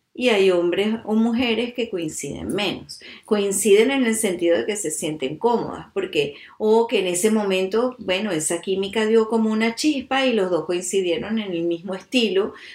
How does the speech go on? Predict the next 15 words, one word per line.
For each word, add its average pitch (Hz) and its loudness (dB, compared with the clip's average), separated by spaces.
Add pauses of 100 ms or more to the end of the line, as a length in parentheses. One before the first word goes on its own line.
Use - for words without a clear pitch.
(200)
porque 175 0
en, 165 -2
en 180 -4
la 160 -4
cama 208 -4
no 254 2
hay 254 0
reglas, 269 -2
en 196 -6
la 180 -6
cama 190 -6 (240)
o 196 0
en 185 0
la 175 -2
sexualidad 170 -4